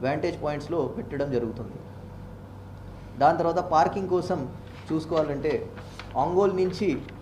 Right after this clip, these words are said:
వచ్చిన వాళ్ళు ఎవరెవరు కౌంటింగ్ ఏజెంట్స్ ఉన్నారో వాళ్ళకి వల్లురమ్మ ధాబా సెంటర్ దగ్గర టెన్ ఏకర్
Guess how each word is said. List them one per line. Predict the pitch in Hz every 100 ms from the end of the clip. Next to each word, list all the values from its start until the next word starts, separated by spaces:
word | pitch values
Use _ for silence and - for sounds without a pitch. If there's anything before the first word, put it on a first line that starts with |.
| -
వచ్చిన | 135 135 160 147
వాళ్ళు | 139 123 139 110 - - - - - -
ఎవరెవరు | 135 160 165 170
కౌంటింగ్ | 160 151 165 175
ఏజెంట్స్ | 160 156 156 151
ఉన్నారో | 127 127 113 101 - -
వాళ్ళకి | 135 147 151 151 143 101 - - - - -
వల్లురమ్మ | 127 160 190 185 175 180 139 - 120
ధాబా | 131 165
సెంటర్ | 160 151 147 151
దగ్గర | 139 139 131 107 - -
టెన్ | 156 175
ఏకర్ | 160 - 143